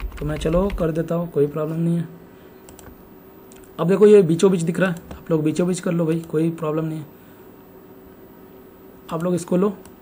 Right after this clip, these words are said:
ठीक है, थोड़ा सा adjust कर दो। ये देखो बीचों बीच दिख रहा है, कोई issue नहीं है। अब तो देखो global variable accessible to any functions, local variable, local variable, variable A, function B,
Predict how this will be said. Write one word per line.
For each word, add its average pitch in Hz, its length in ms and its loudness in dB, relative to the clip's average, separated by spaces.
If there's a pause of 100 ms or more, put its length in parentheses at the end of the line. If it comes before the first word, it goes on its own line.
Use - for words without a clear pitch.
(120)
ठीक 196 120 0
है, 220 60 0 (920)
थोड़ा 208 320 2
सा 185 260 -4
adjust 170 260 -4
कर 180 120 -4
दो। 170 160 -4 (2750)
ये 202 60 0
देखो 190 200 2
बीचों 165 280 2
बीच 185 100 2
दिख 160 180 -2
रहा 180 100 -2
है, 170 100 -10 (120)
कोई 180 260 0 (140)
issue 185 220 -6
नहीं 165 260 -2
है। 180 60 -2
अब 160 180 -6 (760)
तो 208 60 -4
देखो 180 240 6 (140)
global 165 380 4
variable 165 440 4 (160)
accessible 170 400 0
to 170 100 -4
any 156 180 -2
functions, 180 420 -2
local 147 300 -2
variable, 180 400 0
local 147 240 -2
variable, 185 460 0 (440)
variable 214 480 10
A, 214 120 12 (100)
function 175 460 -2
B, 165 160 0